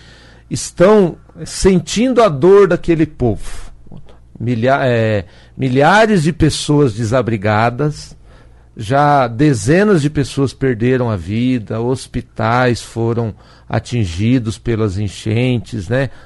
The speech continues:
U T Is, crianças sendo resgatadas,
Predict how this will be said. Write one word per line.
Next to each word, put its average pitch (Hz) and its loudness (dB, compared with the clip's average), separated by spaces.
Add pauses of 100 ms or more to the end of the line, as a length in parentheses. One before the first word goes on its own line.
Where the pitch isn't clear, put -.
U 131 -4
T - -2
Is, 131 0 (380)
crianças 151 4
sendo 143 0
resgatadas, 120 0